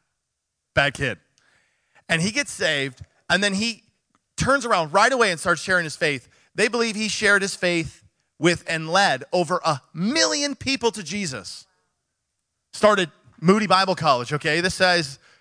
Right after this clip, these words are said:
a world changer. So there's a guy, you don't know who you're ministering to. You don't know who's in the youth ministry right now.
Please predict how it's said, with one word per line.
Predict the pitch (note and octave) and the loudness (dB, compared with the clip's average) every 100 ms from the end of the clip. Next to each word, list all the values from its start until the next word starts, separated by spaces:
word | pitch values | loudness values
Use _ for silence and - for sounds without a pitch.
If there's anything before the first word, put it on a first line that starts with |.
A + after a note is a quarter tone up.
| _ _ _ _ _ - E3+ | _ _ _ _ _ -8 -6
a | |
world | E3 C4+ D4 D4 C#4+ | 2 4 6 4 0
changer. | - A3+ C4+ C4 E3 A2+ G2 _ _ _ _ _ | -6 -8 -8 -8 -8 -8 -12 _ _ _ _ _
So | F3 | -2
there's | F3+ | 0
a | |
guy, | G#3+ A3 A3+ G3+ _ _ | 2 2 0 -4 _ _
you | F3+ C4+ | 0 2
don't | D#4+ | 4
know | D4+ | 4
who | B3+ | 2
you're | C4+ A#3+ | -2 -2
ministering | A#3 B3 - E3+ C#3+ | -2 -2 -2 -4 -4
to. | C#3 G2+ - _ _ _ _ _ _ _ _ _ _ _ _ - | -6 -6 -10 _ _ _ _ _ _ _ _ _ _ _ _ -8
You | F3+ | 0
don't | C4+ | 2
know | C#4 | 4
who's | A#3 C4+ | 2 0
in | A#3+ | -4
the | A3+ | -4
youth | A3 - | -6 -4
ministry | F3 C#3+ - C3 | -4 -4 -4 -2
right | A#2+ A2+ | -2 -2
now. | A2+ F#2 | -8 -8